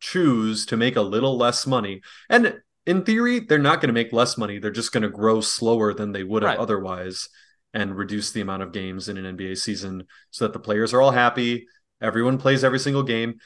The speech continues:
Speaker 1: No fucking N B A fans are tuning into all eighty-two games in a season.
Speaker 2: No.
Speaker 1: Like, you are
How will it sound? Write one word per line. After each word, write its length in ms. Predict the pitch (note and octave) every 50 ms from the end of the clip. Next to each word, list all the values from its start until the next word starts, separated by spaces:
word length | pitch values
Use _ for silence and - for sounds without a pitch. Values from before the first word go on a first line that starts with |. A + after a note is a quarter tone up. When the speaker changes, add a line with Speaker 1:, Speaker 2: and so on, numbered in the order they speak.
| - _ _ _ _ _
Speaker 1:
No 140 | - F3+ G#3
fucking 320 | G3+ - - G3 G3 E3 C#3
N 140 | C3 B2+
B 100 | A#2+ A#2
A 140 | A2 G#2+ A2
fans 400 | G#2+ - A#2 G#2 G2+ G2+ G2 -
are 80 | - -
tuning 360 | - - B2 A2+ A2 G#2 G#2
into 180 | G#2 G2+ G#2+ -
all 440 | - - A2+ G#2+ G#2+ G#2+ G#2+ G#2+ -
eighty-two 560 | G#2+ G#2+ G#2+ G#2 G2 G2 - - A#2 A2 G2+
games 440 | G2 A2 G2+ G2 F#2+ F#2+ F#2 F#2 F#2
in 160 | G#2 F2+ -
a 0 |
season. 380 | G#2 G#2 G#2 G#2+ G#2 G#2+ G2+ G2+
Speaker 2:
No. 40 | G2
Speaker 1:
Like, 180 | F#2+ F#2+ F#2+ -
you 180 | A#2+ C3 C#3 B2+
are 300 | G#2 F#2+ F#2+ F#2 E2+